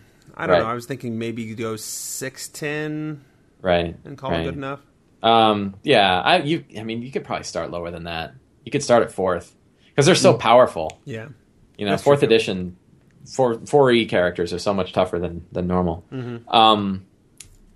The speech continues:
Speaker 2: I, you know, and I'm, I'm a huge proponent for limiting options to stuff from essentials and, and forward.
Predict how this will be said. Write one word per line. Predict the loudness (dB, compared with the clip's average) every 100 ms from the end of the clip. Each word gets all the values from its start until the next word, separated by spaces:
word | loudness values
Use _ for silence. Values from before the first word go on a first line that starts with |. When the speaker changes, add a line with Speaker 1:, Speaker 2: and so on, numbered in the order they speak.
| 2
Speaker 2:
I, | 4 4 2
you | -2 0
know, | 0
and | 0 -4 -2
I'm, | -2 -2 -6 -8
I'm | -8 -6 -8 -4
a | -4
huge | 0 0 0 -4 -4
proponent | -4 0 0 0 -2
for | 0 2 2 0 0
limiting | 2 4 2 2 -2 -6 -2
options | 4 4 2 -6 -6 -4
to | -2 -2
stuff | 0 0 0 -2
from | -2 -2 -2
essentials | -2 -2 0 -2 -4
and, | -6 -6 -6
and | -6 -4
forward. | 0 2 2 -4